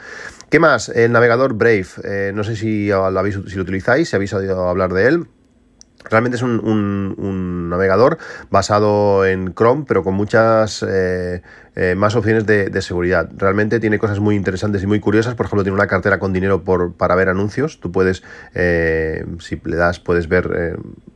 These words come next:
puedes ir ganando algo por ver, por ver anuncio. Además, puedes meter allí dinero y dar propina a los, eh, a las webs que, que, bueno, que realmente muestran, muestran publicidad y dicen, "Mira, esto se lo merece, pues un poquito de, de propina".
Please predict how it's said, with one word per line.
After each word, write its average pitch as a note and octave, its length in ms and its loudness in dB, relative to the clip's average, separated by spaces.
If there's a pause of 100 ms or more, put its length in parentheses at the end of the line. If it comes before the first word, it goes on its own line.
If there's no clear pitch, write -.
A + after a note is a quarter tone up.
(260)
puedes F#2+ 200 0
ir G2 80 0
ganando F#2 420 2
algo F#2 280 0 (280)
por F2+ 160 2
ver, F2+ 200 2
por F2 160 -6
ver F2+ 100 0
anuncio. G#2+ 360 0
Además, G2+ 280 2
puedes G2 260 2
meter F#2+ 260 4
allí F#2 160 2
dinero F#2 260 2
y F#2 60 2
dar F#2 220 2
propina F#2+ 480 0 (260)
a F#2 140 2
los, F#2+ 420 2
eh, F2+ 540 2 (880)
a G2 100 0
las F#2 160 2
webs G#2+ 400 2 (300)
que, F#2+ 480 2
que, F2 720 0 (800)
bueno, G2 180 -10 (340)
que F2+ 580 0 (120)
realmente F#2+ 340 2
muestran, G2 380 0
muestran F#2+ 320 -2
publicidad F#2 300 0
y G2+ 40 2
dicen, F2+ 140 -2
"Mira, F2+ 120 0
esto - 160 -6
se E2+ 80 -8
lo F2+ 80 -2
merece, F#2+ 320 0
pues F2 200 -8
un F2+ 120 -8
poquito F2 300 -6
de, E2+ 240 -4
de F2 180 -8
propina". G#2+ 440 -2